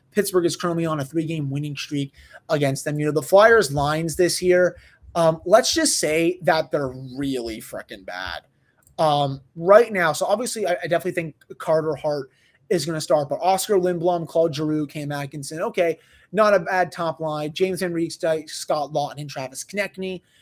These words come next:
But then their bottom six, um, Morgan Frost is their third line center, uh, Ratcliffe, Bunnaman, Willman,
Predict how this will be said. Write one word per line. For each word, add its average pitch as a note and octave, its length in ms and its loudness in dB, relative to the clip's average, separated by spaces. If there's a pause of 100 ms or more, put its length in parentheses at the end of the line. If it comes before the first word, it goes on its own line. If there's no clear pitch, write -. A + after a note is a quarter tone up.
(140)
But F#3 80 2
then A3+ 180 6
their G3+ 140 6
bottom F3 400 4
six, - 580 -2 (480)
um, D3+ 500 0 (100)
Morgan F3+ 420 2
Frost F3 340 0
is D#3+ 80 -6
their E3 160 2
third E3+ 240 2
line D#3+ 220 -4
center, D#3 500 -4 (340)
uh, C3+ 220 -4
Ratcliffe, F3 680 4 (180)
Bunnaman, E3+ 580 -2 (180)
Willman, F3+ 720 -2